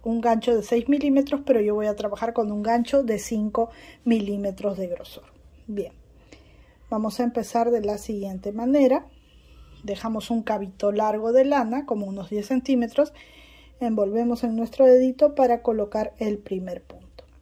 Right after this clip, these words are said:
Y vamos a tejer cuatro cadenitas. Una, dos, tres y cuatro cadenitas. Vamos a la primera cadenita que hemos tejido, ¿sí?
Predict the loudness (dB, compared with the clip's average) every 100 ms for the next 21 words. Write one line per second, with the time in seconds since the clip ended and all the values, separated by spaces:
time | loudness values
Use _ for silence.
0 | -14 -6 -2 -2 -4 -8 -10 -4 0 2
1 | 2 4 2 0 -20 _ _ _ _ _
2 | _ _ 2 8 8 8 2 -2 -2 -4
3 | -8 -20 -20 -20 -20 -10 -2 2 4 4
4 | 2 -2 -6 -20 -20 _ -20 -14 -4 0
5 | 2 4 2 -2 -16 -20 -20 -20 -20 -20
6 | 0 6 6 6 -2 -20 -20 -20 -20 -20
7 | -4 -4 -2 0 0 0 -4 -6 -6 -8
8 | -14 -20 -20 -20 -2 0 2 0 -2 0
9 | 0 2 2 2 2 0 6 10 10 8
10 | 2 2 0 0 -2 -2 -4 0 0 2
11 | 2 6 6 4 -2 -20 _ -20 -20 -20
12 | -2 0 0